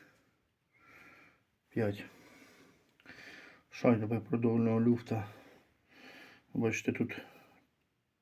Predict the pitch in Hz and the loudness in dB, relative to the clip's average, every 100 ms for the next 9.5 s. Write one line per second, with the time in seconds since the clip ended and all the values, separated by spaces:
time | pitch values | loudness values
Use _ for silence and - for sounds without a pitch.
0 | _ _ _ _ 135 143 123 - 101 - | _ _ _ _ 8 10 8 4 -4 -6
1 | - _ _ - - - - - - - | -14 _ _ -20 -20 -20 -20 -20 -20 -14
2 | 127 131 131 - 110 104 - 101 - 127 | 0 2 2 4 4 2 0 -2 -2 0
3 | 120 120 117 117 117 - - - - - | 6 8 8 6 4 0 -14 -20 -20 -20
4 | - - - _ - 131 131 123 113 104 | -20 -20 -20 _ 4 10 10 10 8 6
5 | - - - - - - - _ _ - | -2 -12 -18 -18 -20 -20 -20 _ _ -20
6 | - - - - _ _ _ - 123 120 | -20 -20 -20 -20 _ _ _ -2 2 8
7 | 113 110 - - - - - 120 110 107 | 8 8 -2 -18 -20 -20 -8 -2 2 2
8 | 110 117 120 - 170 123 110 107 110 123 | 4 4 4 4 6 8 8 6 6 6
9 | 117 120 117 113 | 6 6 6 6